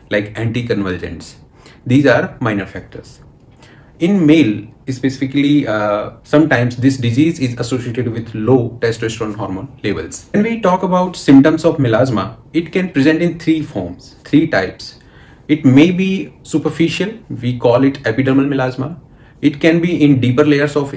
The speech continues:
skin, we call it dermal melasma, and sometimes it is mixed type, present in both the layers. So why it is important to identify the depth of the, uh, pigmentation? Because the response of the treatment, uh, will depend on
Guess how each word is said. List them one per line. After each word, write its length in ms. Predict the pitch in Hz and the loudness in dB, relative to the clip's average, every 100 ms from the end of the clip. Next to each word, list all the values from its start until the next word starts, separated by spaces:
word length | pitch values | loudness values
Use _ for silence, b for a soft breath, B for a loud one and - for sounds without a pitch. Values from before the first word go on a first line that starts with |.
| 131 | -8
skin, 400 | - 151 170 - - _ | -4 -4 -4 -12 -20 _
we 80 | 113 | -10
call 180 | 107 104 | -2 -2
it 140 | 110 | 0
dermal 260 | 107 107 120 | -2 0 0
melasma, 600 | 135 127 123 131 139 156 - - | 2 0 -2 -4 -8 -10 -20 -10
and 160 | 127 143 | -4 -2
sometimes 400 | 143 135 135 143 | -2 -2 -2 -4
it 60 | 120 | -2
is 120 | 135 | 0
mixed 380 | 113 107 - - | 0 -2 -6 -8
type, 260 | 85 87 - - | -8 -8 -14 -8
present 360 | 113 110 120 113 | -4 -2 -2 -2
in 140 | 107 | -4
both 220 | 107 117 | -2 -2
the 60 | 123 | -4
layers. 360 | - - - - | -6 -12 -16 -2
So 100 | 165 | 4
why 180 | 151 165 | 6 6
it 360 | 214 - 160 | 4 0 0
is 80 | 180 | 2
important 480 | 151 135 151 156 160 | 4 6 6 4 2
to 200 | 170 160 | 2 4
identify 560 | 120 127 147 147 135 135 | 4 2 0 0 0 2
the 140 | 131 | 0
depth 320 | 113 120 120 | 2 2 2
of 160 | 120 104 | 0 2
the, 100 | 117 | 2
uh, 480 | 117 117 101 95 95 - | 2 0 -4 -6 -8 -10
pigmentation? 540 | 110 131 127 113 123 | -4 -2 -2 -4 -4
Because 400 | 120 110 127 131 | -6 2 4 6
the 400 | 120 117 117 120 - - - | 4 0 0 -6 -12 -20 -6
response 440 | 113 131 - 170 160 | 0 0 0 -2 0
of 80 | |
the 100 | 113 | -2
treatment, 480 | 110 120 135 98 - - b b b b - | -2 -4 -4 -4 -8 -18 b b b b -12
uh, 360 | 98 101 101 - - - | -4 0 -2 -4 -12 2
will 200 | 135 135 | 6 6
depend 460 | 120 120 156 170 - | 4 2 0 -2 -2
on 400 | 117 123 127 | 0 0 -2